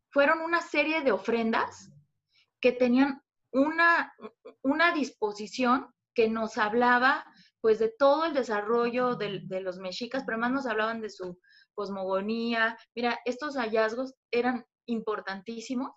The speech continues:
porque todo lo que estaba registrado en ciertos códices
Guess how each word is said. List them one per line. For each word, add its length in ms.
porque 680
todo 280
lo 100
que 80
estaba 300
registrado 720
en 160
ciertos 540
códices 760